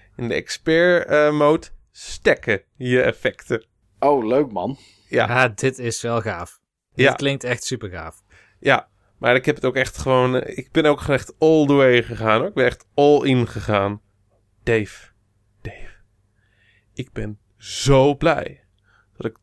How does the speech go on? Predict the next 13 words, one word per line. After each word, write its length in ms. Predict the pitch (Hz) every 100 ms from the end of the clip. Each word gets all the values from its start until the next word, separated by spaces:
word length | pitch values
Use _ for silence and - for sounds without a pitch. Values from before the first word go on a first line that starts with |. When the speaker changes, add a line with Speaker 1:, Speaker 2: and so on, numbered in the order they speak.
| _
Speaker 1:
dankzij 500 | - 165 196 - 143
jou 400 | 131 123 117 - - - -
niet 420 | 135 156 170 - -
alleen 460 | 139 131 151 170
ben 200 | 127 117
op 120 | 85
deze 280 | 95 101 95
berg. 440 | 104 101 - - _ _ _ _ _ _ _ _ _ _ _
Dat 180 | - -
wij 160 | 113 107
samen 580 | - - 180 180 143
zijn, 240 | 110 104 98
Dave. 400 | 101 147 -